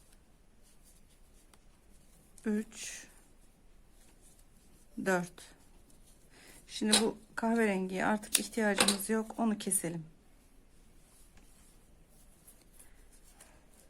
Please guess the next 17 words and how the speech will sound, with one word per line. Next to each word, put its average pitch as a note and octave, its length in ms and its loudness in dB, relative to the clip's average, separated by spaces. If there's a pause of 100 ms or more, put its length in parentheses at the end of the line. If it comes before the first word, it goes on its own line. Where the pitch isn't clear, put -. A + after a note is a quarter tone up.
(200)
İplerimizi G3+ 520 -2
içeriye F3+ 500 0
koyalım. A#3 640 2 (2500)
Ve A#3 260 4 (120)
dört C#4 280 10
sık A#3 300 2
iğne, F#3 420 4 (640)
bir, C4 380 6 (640)
bir, A#3 140 2
iki, G#3+ 260 0
üç, - 260 -2
dört A3+ 260 4
sık - 260 -2
iğne F#3+ 200 2
yaptık. E3+ 560 0 (960)
Bir C4 280 6
azaltacağız. F#3 840 4